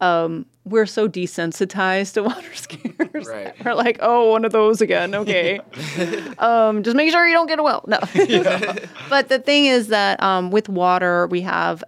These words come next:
Speaker 1: um, A Z water dot gov is a good resource. Um, it's a government resource. You can actually pull up an interactive map. You can click on little spots and it lets you know if they've gotten their assured water supply, who's supplying the water,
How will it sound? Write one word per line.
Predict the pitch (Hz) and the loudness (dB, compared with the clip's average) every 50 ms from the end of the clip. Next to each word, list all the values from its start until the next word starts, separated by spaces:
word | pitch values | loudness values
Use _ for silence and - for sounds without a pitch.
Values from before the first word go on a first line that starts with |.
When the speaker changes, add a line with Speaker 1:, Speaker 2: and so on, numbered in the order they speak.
| _ - | _ -8
Speaker 1:
um, | 170 165 165 165 160 160 165 170 - - _ _ _ _ _ _ _ _ _ - | -6 -4 -4 -4 -6 -6 -8 -10 -12 -14 _ _ _ _ _ _ _ _ _ -4
A | - 240 269 | -2 -2 0
Z | 247 247 247 226 | 0 0 -2 0
water | 185 180 170 170 175 180 180 | 0 0 0 2 0 0 0
dot | 175 170 160 160 156 | 0 -2 -2 -2 -6
gov | - 160 - - - - _ _ _ _ - | -8 -10 -10 -10 -12 -14 _ _ _ _ -16
is | 170 160 165 | -14 -12 -12
a | 160 | -10
good | 156 165 156 165 | -10 -10 -10 -10
resource. | 175 160 160 - - 160 160 - - - - - - _ _ _ _ _ - | -10 -12 -12 -12 -12 -12 -12 -14 -16 -18 -20 -20 -20 _ _ _ _ _ -8
Um, | - 165 165 170 170 165 160 156 - - _ _ _ _ _ | -6 -4 -4 -4 -4 -6 -8 -10 -12 -16 _ _ _ _ _
it's | - 180 165 - | -8 -8 -6 -4
a | |
government | 170 185 175 160 170 170 170 165 - | -2 -2 -2 -2 -2 -4 -4 -4 -4
resource. | 165 165 165 - 175 170 165 160 - | -6 -6 -6 -6 -6 -6 -6 -6 -8
You | 180 165 | -10 -10
can | - 175 165 | -8 -8 -8
actually | 165 165 - 180 175 | -8 -8 -8 -10 -10
pull | - - 190 190 | -6 -4 -2 -2
up | 185 180 180 | -2 -2 -2
an | 170 165 165 - | -6 -6 -6 -8
interactive | 180 180 175 165 160 156 - - 170 160 | -8 -8 -6 -6 -8 -8 -10 -12 -10 -8
map. | 202 214 214 214 208 208 - | -6 -4 -4 -4 -4 -4 -6
You | 175 165 | -10 -10
can | - 180 156 | -10 -12 -10
click | - 185 175 175 | -8 -8 -8 -6
on | 175 170 165 | -8 -10 -10
little | 165 160 160 | -10 -10 -12
spots | - - - 202 196 196 190 180 | -12 -10 -6 -6 -6 -6 -8 -10
and | 170 170 | -12 -12
it | - - | -12 -10
lets | 175 175 170 - - 170 | -10 -10 -10 -10 -10 -10
you | 170 | -8
know | 170 165 165 165 160 165 - _ _ _ _ _ _ _ | -8 -6 -6 -6 -6 -8 -12 _ _ _ _ _ _ _
if | - 208 202 - | -8 -6 -6 -4
they've | 202 190 175 | -4 -4 -4
gotten | 175 185 175 - 175 | -2 -4 -4 -4 -6
their | 175 165 160 | -8 -8 -10
assured | - - 175 165 156 165 | -10 -8 -8 -8 -8 -4
water | 170 175 185 185 | -2 -2 -2 -2
supply, | 175 - 175 - - 175 170 170 165 165 165 | -4 -8 -12 -12 -10 -8 -6 -4 -4 -6 -6
who's | - 208 202 196 185 | -8 -8 -8 -8 -8
supplying | - 185 160 - 170 170 165 165 160 | -10 -14 -14 -12 -10 -10 -10 -10 -10
the | 160 | -10
water, | 160 160 160 160 160 160 160 160 | -8 -8 -6 -6 -6 -6 -8 -8